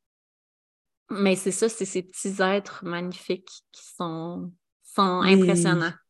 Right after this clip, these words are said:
Speaker 1: Léo
Speaker 2: Puis
Speaker 1: aussi, tu, tu sors des affaires, t'es là, Gaspard, t'es là. Tabarnouche.
Speaker 2: Oui, mais moi,
Speaker 1: Parce que
Speaker 2: j'étudie
Speaker 1: là, ils ont le
Speaker 2: beaucoup le
Speaker 1: vocabulaire. <laughs>
Speaker 2: Oui, oui, ben oui, clairement. J'étudie beaucoup l'astrologie générationnelle, là, tu sais, de,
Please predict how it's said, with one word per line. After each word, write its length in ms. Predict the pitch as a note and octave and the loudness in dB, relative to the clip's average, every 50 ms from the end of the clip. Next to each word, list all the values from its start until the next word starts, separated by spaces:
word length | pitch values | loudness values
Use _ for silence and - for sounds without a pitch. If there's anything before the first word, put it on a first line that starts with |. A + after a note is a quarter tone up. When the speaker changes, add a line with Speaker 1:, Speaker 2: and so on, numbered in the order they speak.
| _ _ _ _ _ _ _ _ _ _ - | _ _ _ _ _ _ _ _ _ _ 2
Speaker 1:
Léo 260 | G3+ G#3 G#3 G#3 A#3+ | 4 8 8 8 8
Speaker 2:
Puis 100 | A#3+ G3+ | 6 4
Speaker 1:
aussi, 340 | G3 - - - B3+ F#3+ D#3 | 2 2 2 0 -2 -2 -4
tu, 260 | - - - F3+ E3+ | -8 -12 -10 -10 -8
tu 80 | F3 - | -6 -4
sors 180 | - F#3+ A3 | -4 -4 -4
des 160 | G3 F#3 D3 | -4 -8 -8
affaires, 320 | D3 D3+ D3+ - F#3 G3 G3 | -8 -10 -4 -4 -4 -4 -2
t'es 120 | F#3+ D#3+ | -4 -6
là, 180 | D#3 F3 G3+ G#3+ | -4 -2 -2 -2
Gaspard, 420 | E3+ E3 D#3+ - - G3 F#3+ F#3+ F#3+ | -2 -4 -4 -4 -4 -4 -4 -4 -6
t'es 100 | E3 D3 | -8 -10
là. 120 | D3+ C#3+ C#3 - _ _ _ - - - - - _ _ _ _ - _ _ - _ | -10 -10 -12 -16 _ _ _ -20 -20 -20 -20 -20 _ _ _ _ -20 _ _ -20 _
Tabarnouche. 500 | F#3 A3+ A3 G#3+ F#3 F3 F3 F#3 - - | -16 -14 -10 -10 -10 -10 -8 -6 2 4
Speaker 2:
Oui, 520 | G#3 G3 F#3 G3+ A#3+ D#4 G4 D4 F3+ - - - | 6 6 8 8 8 8 8 6 4 0 -4 0
mais 160 | G3 F#3 F3+ | 4 6 8
moi, 120 | F#3 A#3 F4 F4+ C4 A3 | 8 8 8 8 6 6
Speaker 1:
Parce 140 | G3 F#3+ | 4 6
que 80 | F#3+ G3 | 6 6
Speaker 2:
j'étudie 40 | F3+ | 8
Speaker 1:
là, 60 | G3+ | 8
ils 80 | A3+ G3 | 8 8
ont 40 | G3 | 6
le 60 | F3+ | 6
Speaker 2:
beaucoup 120 | G#3+ C#4+ C4+ | 6 6 6
le 60 | G3 | 8
Speaker 1:
vocabulaire. 640 | E3+ E3 D#3+ D#3 D3+ D3 D3 A#3+ - B3 - - - - | 8 6 6 6 4 2 2 0 0 -2 -4 -4 -6 -12
<laughs> 60 | - - - - - _ - - - - A4+ | -16 -16 -16 -16 -20 _ -18 -16 -6 2 6
Speaker 2:
Oui, 100 | G#3 A3 | 8 8
oui, 280 | A3+ G#3+ A3 C4+ B3 F#3+ | 10 10 8 8 8 8
ben 180 | E3+ F3 F3 | 8 6 6
oui, 120 | F#3+ A3 G#3+ | 6 6 4
clairement. 440 | - G3 F3 E3+ F#3+ A3 A#3 A3+ A3+ - D4 - - - _ | 4 4 4 4 6 4 4 2 0 -2 -8 -8 -8 -16 _
J'étudie 480 | - F#3 - G3 F#3+ G3 - F#3+ F#3+ G3+ | -4 0 2 2 2 0 0 0 2 2
beaucoup 260 | G3 G#3 G#3 G#3+ D4+ | 2 2 0 0 0
l'astrologie 680 | D4+ B3 F#3+ F#3+ G3 - - F#3 F3 E3+ E3+ F3+ G#3 G3+ | 2 2 2 0 0 -4 -2 0 0 0 0 0 -2 -2
générationnelle, 920 | - F#3 F3 E3+ E3 E3 D#3+ D#3+ E3 E3 - F3+ E3 E3 E3+ F#3+ G#3 G3+ | -2 0 0 0 0 0 0 -2 -2 -2 -2 0 0 0 0 0 0 0
là, 180 | F#3+ G3 G3 G3+ G3+ G3 - _ - G3+ - | 0 -2 -4 -4 -6 -8 -10 _ -20 -16 -6
tu 120 | - G3+ | 0 2
sais, 40 | G3 | 2
de, 160 | F3 F#3 E3+ | 4 6 4